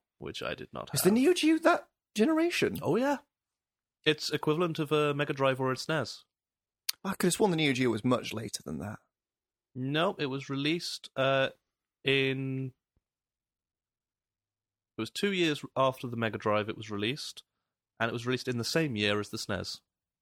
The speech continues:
Speaker 2: Wow, 'cause a friend of mine had one and was still playing games on it in, like, nineteen ninety-nine.
Speaker 1: Bear in mind, it was still called the Neo Geo in the fifth generation. So it didn't change its name.
Speaker 2: No, what he had was the Neo Geo Pocket.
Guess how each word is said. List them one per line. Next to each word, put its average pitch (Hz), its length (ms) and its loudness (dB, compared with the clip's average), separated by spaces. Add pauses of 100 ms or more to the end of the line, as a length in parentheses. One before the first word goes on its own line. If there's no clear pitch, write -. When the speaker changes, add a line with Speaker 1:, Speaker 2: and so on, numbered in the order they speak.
(180)
Speaker 2:
Wow, 160 380 6
'cause - 140 -4
a 160 40 -2
friend 233 200 6
of 175 60 -2
mine 127 300 4
had 123 240 2
one 104 140 2
and 101 60 -2
was 95 100 -2
still 113 180 2
playing 95 280 4
games 101 260 0
on 107 100 0
it 80 60 -4
in, 92 60 -6
like, 101 200 0
nineteen 117 420 2
ninety-nine. 110 560 0 (220)
Speaker 1:
Bear 180 260 4
in 190 120 -2
mind, 110 600 0 (680)
it 127 80 2
was 117 140 -2
still 175 180 0
called 196 420 0
the 151 80 0
Neo 107 300 2
Geo 87 520 -4 (120)
in 104 120 -4
the 101 60 -4
fifth - 240 -2
generation. 92 600 -6 (1200)
So 123 200 2
it 123 220 2
didn't 139 240 -4
change 123 380 -2
its - 160 -6
name. 113 360 2
Speaker 2:
No, 151 300 4
what 127 160 4
he 120 100 6
had 135 240 4
was 120 200 0
the 117 100 0
Neo 123 340 4
Geo 117 360 2
Pocket. - 640 -2